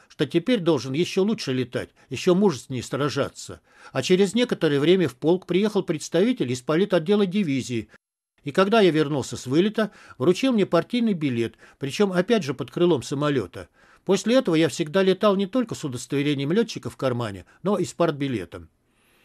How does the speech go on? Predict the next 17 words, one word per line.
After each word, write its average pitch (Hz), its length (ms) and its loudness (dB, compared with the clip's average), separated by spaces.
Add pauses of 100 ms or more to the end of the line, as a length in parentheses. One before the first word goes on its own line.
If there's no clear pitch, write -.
(280)
Таким 233 360 4
образом, 139 400 2
официоза 196 640 0
было 208 200 4
вовсе 220 300 0
не 160 100 0
так 175 240 2
много, 202 340 -2
как 147 200 -4
о 175 60 4
нём 160 180 2
говорят. 143 440 0 (640)
Однако 190 380 2
коммунистами 196 640 0
мы 165 140 0
были 220 160 2
убеждёнными, 135 840 0